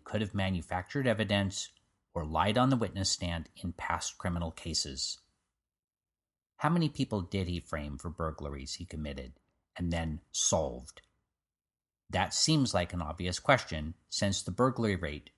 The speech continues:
mysteriously doubled when DeAngelo arrived and dropped in half when he left Exeter.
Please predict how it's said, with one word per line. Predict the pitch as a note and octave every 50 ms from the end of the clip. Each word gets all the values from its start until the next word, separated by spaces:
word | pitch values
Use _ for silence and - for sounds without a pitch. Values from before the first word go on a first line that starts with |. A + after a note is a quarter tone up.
| _
mysteriously | - F#2 E2 - - - - A#2+ A#2+ B2 B2 B2 A#2 - - G#2 F#2
doubled | E2+ - - G#2+ A2+ F2+ D2+ C2+ D2 - - _ _ _
when | F#2+ F2+ E2+
DeAngelo | E2 E2+ D#2 D#2+ D#2+ - - D#2 C#2 C#2 C#2 C#2
arrived | F#2 A2 A#2 G2 D2 C#2 D2+ E2 - - _ _ _ _ _ _
and | D#2 D2+
dropped | C#2+ D2+ D#2 F2+ - -
in | B2+ C3+ B2
half | B2+ C#3 A2 F2 D#2 - - - _ _ _
when | - D#2+ E2+
he | F2 F2
left | F#2 G2 A#2 B2 F#2 C2 C2+ - - -
Exeter. | E2 F2+ - - - - C2+ C2 - -